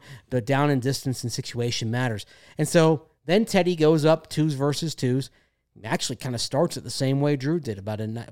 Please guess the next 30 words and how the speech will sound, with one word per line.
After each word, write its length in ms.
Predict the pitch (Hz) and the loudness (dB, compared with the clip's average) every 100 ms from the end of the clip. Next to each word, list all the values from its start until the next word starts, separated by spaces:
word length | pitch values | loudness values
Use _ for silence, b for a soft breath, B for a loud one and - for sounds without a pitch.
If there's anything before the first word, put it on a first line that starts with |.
| 123 | -12
a 140 | 120 110 | -8 -6
nineteen-yard 720 | 110 131 - 135 131 131 131 | -6 -8 -4 0 2 0 0
completion 560 | 123 - 127 - 143 | -6 -4 -6 -2 -2
to 60 | 117 | -2
get 160 | 117 | -4
him, 100 | 117 | -6
to 140 | - 117 | -8 -8
get 180 | 107 123 | -4 -2
him 160 | 120 | -2
going, 340 | 107 117 135 127 | -2 -2 -2 -2
get 140 | 113 | -2
him, 100 | 104 b b b | -6 b b b
uh, 180 | 113 110 - _ _ _ _ - | -8 -8 -8 _ _ _ _ -8
get 140 | 123 | -4
him 160 | 117 107 | -4 -4
to 140 | - | -6
midfield. 720 | 117 127 - 127 127 165 185 - _ _ _ _ | -4 -6 -6 -4 0 0 0 -6 _ _ _ _
They're 100 | - | -10
moving 300 | 107 131 151 | -2 2 2
the 80 | 147 | 2
ball 280 | 135 143 139 | 4 4 4
well, 340 | 139 147 151 B B | 4 4 2 B B
and 140 | 180 214 | -2 0
they 80 | |
get 100 | 214 - | 0 0
to 80 | |
the 60 | 175 | -6
twenty-yard 640 | - 190 180 175 165 156 | -4 0 2 4 6 4
line, 300 | 127 98 92 - _ _ | 2 -4 -6 -12 _ _
and 560 | 135 131 127 123 120 | -4 0 0 -2 -4